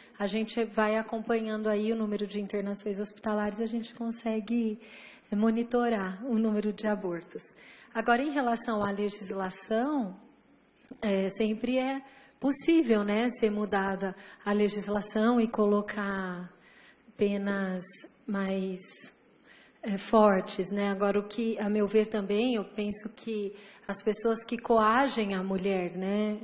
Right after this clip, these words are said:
precisa ser visto isso também, porque muitas mulheres, neste momento da gravidez que não é desejada, ela está num momento muito vulnerável e que precisa de acolhida,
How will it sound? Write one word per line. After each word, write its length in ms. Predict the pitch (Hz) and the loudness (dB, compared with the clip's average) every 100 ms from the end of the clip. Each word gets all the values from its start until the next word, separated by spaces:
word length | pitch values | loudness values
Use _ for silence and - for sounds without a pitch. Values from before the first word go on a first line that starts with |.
| 226 - - - | -12 -20 -20 -20
precisa 220 | - - | -8 -4
ser 180 | 208 240 | 0 2
visto 580 | 190 226 269 262 - 208 | 2 4 2 0 -2 -2
isso 300 | 180 170 185 | -2 -4 -8
também, 320 | 196 185 180 | -8 -6 -6
porque 240 | 170 - 202 | -8 -6 -4
muitas 360 | 220 226 226 | -2 -2 -4
mulheres, 520 | 226 208 202 208 214 208 | -2 0 2 2 0 0
neste 380 | 214 240 - | 0 0 0
momento 760 | 208 196 196 208 240 254 240 190 | -2 -2 0 2 2 2 -2 -4
da 160 | 196 | -2
gravidez 560 | 196 196 185 196 190 180 180 - - - - - | 0 -2 -2 0 0 0 -6 -18 -20 -20 -20 -6
que 120 | 214 | 0
não 200 | 214 208 | 4 4
é 80 | 208 | 4
desejada, 840 | 196 180 185 170 208 247 254 208 | 2 2 0 2 2 4 2 0
ela 440 | 196 202 - - | 0 0 -2 -8
está 440 | 220 - - 240 311 | -12 -4 4 6 6
num 140 | 294 | 4
momento 460 | 240 220 208 202 214 | 2 2 0 0 -2
muito 360 | 196 208 202 | 0 0 -2
vulnerável 760 | 185 202 202 196 202 226 220 202 | 0 2 4 4 4 4 6 4
e 60 | 202 | 4
que 140 | 208 | 0
precisa 420 | 208 214 220 202 | -4 -6 -4 -4
de 120 | 202 | -2
acolhida, 760 | 208 202 202 196 233 277 190 185 | -2 -2 -4 0 -2 -2 -4 -8